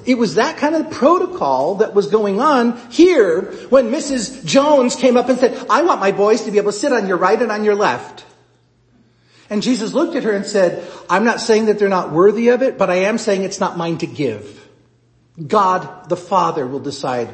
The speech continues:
who gets those seats." But God the Father decided that when Jesus ascended to heaven, that Jesus gets the seat to the right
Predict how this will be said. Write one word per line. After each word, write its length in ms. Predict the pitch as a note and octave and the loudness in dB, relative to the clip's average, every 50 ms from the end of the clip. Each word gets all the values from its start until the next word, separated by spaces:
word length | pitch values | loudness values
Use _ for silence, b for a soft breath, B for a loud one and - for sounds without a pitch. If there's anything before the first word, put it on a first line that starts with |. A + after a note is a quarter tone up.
| - - - - _ | -16 -20 -20 -16 _
who 120 | - D#3+ | -10 -6
gets 280 | B2 D3+ C3 - - - | -4 -4 -6 -6 -6 -6
those 300 | - B2+ C3 B2+ - - | -4 -4 -4 -4 -8 -10
seats." 640 | - A#2 G#2 - - - - - - - - - - _ _ _ _ _ _ _ _ _ _ _ _ _ _ - - _ _ _ _ _ _ _ _ _ _ _ _ B B B B B B B B | -10 -12 -12 -14 -18 -14 -12 -10 -10 -10 -12 -16 -20 _ _ _ _ _ _ _ _ _ _ _ _ _ _ -20 -20 _ _ _ _ _ _ _ _ _ _ _ _ B B B B B B B B
But 180 | A#3 G#3+ D#3 | 2 2 4
God 240 | - C4 B3 B3+ - | 2 2 2 2 0
the 80 | G#3+ G3 | -4 0
Father 340 | - C4+ C#4 D4 D4 B3 | 2 2 2 4 2 0
decided 500 | G#3+ F3+ G#3 G3+ - C4 C4 A#3 A3 G3+ | -2 -4 -4 -2 0 0 0 2 2 0
that 120 | F#3+ - - | -2 -2 0
when 140 | F#3 F#3 E3+ | -2 -4 -4
Jesus 420 | - F3 C4 C#4+ - A3+ G3 - | -4 -4 -4 -2 -2 -4 -4 -6
ascended 520 | G3+ F#3+ - - B3+ B3+ B3+ G#3+ A3 - | -6 -6 -2 0 0 2 2 0 -2 -2
to 80 | - F#3+ | -2 -4
heaven, 320 | - - C4+ A3+ G#3+ F3+ | 0 0 0 0 0 0
that 180 | E3+ F3 E3 - | -2 -2 -2 -2
Jesus 460 | - A3+ B3 G#3 - F#3 D#3 - - | -4 -4 -4 -4 -4 -6 -6 -6 -6
gets 320 | - - F3 - - - - | -2 -4 -4 -4 -4 -12 -10
the 120 | - E3 | -10 -8
seat 640 | - - - G3+ F3 D#3+ E3 - - - - - - | -8 -6 -4 -4 -4 -4 -6 -10 -18 -20 -20 -20 -12
to 100 | - D#3 | -12 -8
the 120 | C#3 C#3+ | -8 -8
right 480 | B2 B2+ C3+ D3+ D3+ C#3+ - - - | -8 -6 -4 -4 -4 -4 -6 -10 -16